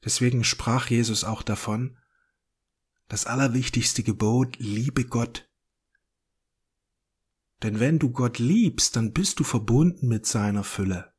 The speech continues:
Liebe ist eine Unvoreingenommenheit, eine absolute Offenheit, eine Freude, ein Urvertrauen.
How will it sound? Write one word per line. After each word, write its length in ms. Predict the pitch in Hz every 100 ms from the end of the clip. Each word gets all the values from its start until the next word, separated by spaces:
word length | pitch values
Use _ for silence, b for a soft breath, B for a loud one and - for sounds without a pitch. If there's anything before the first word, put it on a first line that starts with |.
| _ _ _ _ _ _ _ _ _ _
Liebe 360 | - 160 208 165
ist 260 | 143 -
eine 480 | - 123 123 110 - _ - _ _ _ _ _
Unvoreingenommenheit, 1700 | 185 208 190 - 151 127 - - 113 110 107 104 101 98 87 95 92 -
eine 280 | 107 110
absolute 720 | 170 - - 165 151 151 - -
Offenheit, 720 | 165 - 120 107 98 - -
eine 180 | 127 123
Freude, 600 | - 123 147 180 107 87
ein 180 | 120 120
Urvertrauen. 840 | 165 180 - 127 - 98 87 85